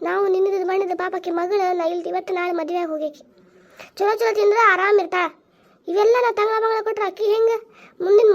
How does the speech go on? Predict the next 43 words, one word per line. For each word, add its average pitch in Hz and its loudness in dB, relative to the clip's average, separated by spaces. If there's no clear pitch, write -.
ಮ-, 330 -2
ಬೇರೆ 381 -2
ಮನೆಗೆ 403 2
ಹೋಗಿ 403 0
ಹುಡುಗಿಕಿ 403 -2
ಅಲ್ಲಿ 415 4
ಮತ್ತೆ 427 -2
ಮಾಡ್ಕೊಂಡು 359 -2
ಹೋಗ್ಬೇಕು. 339 -2
ಇಲ್ಲಿ 403 6
ಮಾಡಿ 381 -2
ಮಾಡಂತಂದ್ರೆ 359 -4
ಹೆಂಗಾಗುತ್ತೆ 427 2
ಪಾಪಕ್ಕಿಂದು? 349 -4
ಏ, 415 -4
ಹೌದ್ 349 2
ಬಿಡ್ರಿ, 370 0
ಮತ್ತೆ 349 -2
ವಾಪಸ್, 349 -4
ಆ, - 0
ಈಗಿನ 359 -2
ಕಾಲದ 349 2
ಹೆಣ್ಮಕ್ಳ 403 -2
ನೋಡಿದ್ರಲ್ಲ 427 0
ಎಷ್ಟು - -8
ಸೂಕ್ಷ್ಮ 415 0
ಇರ್ತಾವ. 359 0
ಪಾಪ 349 -2
ಅಂತ 349 -4
ಅವ್ರಿಗೂ 381 2
ಬಿಸಿ 339 -6
ಚಲೋ 349 0
ಚಲೋ 392 -2
ತಿನ್ಬೇಕು 349 -2
ಅನ್ಸತ್ 339 -4
ಮತ್ತೆ 311 -4
ಎಳೆ 330 0
ವಯಸ್ಸಾಗ. 311 -4
ಹ್ಞೂ 381 -6
ಬೇ, 339 -2
ಈಗ 381 2
ನೋಡು 403 0
ನನ್ 349 0